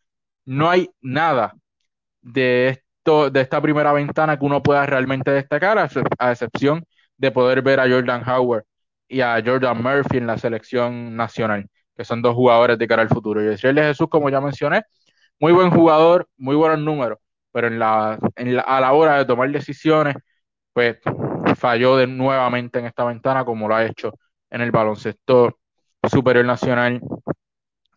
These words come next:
en el pasado. En la pintura solamente vi que necesitamos a George Gondit si clasificamos al Mundial,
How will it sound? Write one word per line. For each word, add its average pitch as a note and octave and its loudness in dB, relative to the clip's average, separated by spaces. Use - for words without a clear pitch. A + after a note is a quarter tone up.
en B2+ -2
el B2+ 0
pasado. E3 2
En C3+ 0
la B2+ 2
pintura D#3+ 2
solamente C#3+ 0
vi C#3+ 2
que C#3 -2
necesitamos B2 -4
a B2 -2
George B2+ 0
Gondit B2+ -2
si - -8
clasificamos B2 0
al C3+ 2
Mundial, E3 0